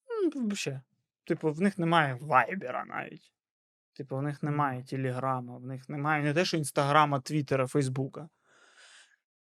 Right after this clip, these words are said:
Speaker 1: І в-, яка перша думка? Ну, там, п'ять років тому я думав, «Бля, ну ви дебіли, ви, ти що, ну ти що, вообще відсталий?»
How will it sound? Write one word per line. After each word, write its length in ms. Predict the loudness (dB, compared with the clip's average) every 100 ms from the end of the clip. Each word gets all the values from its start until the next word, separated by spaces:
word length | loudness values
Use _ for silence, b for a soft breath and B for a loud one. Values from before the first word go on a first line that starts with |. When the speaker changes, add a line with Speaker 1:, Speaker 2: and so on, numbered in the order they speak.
| _ _ _ _ _
Speaker 1:
І 80 | 0
в-, 100 | 4
яка 240 | 6 6
перша 360 | 8 8 6 2
думка? 600 | 4 4 4 2 -2 -6 _ _ _ _ _
Ну, 160 | 4
там, 360 | 6 6 4 -8 _ _ _
п'ять 300 | 6 8 10
років 240 | 8 4 2
тому 280 | 2 4 6
я 80 |
думав, 340 | 6 6 4 0
«Бля, 460 | -4 -2 0 0
ну 180 | 0 0
ви 120 | 2
дебіли, 640 | 2 2 0 2 2 2 2
ви, 140 | 0
ти 160 | 0 -2
що, 340 | 2 4 4
ну 140 | 4 -2
ти 100 | -2
що, 160 | 2
вообще 300 | 2 2 2
відсталий?» 560 | 2 0 2 4 4 -4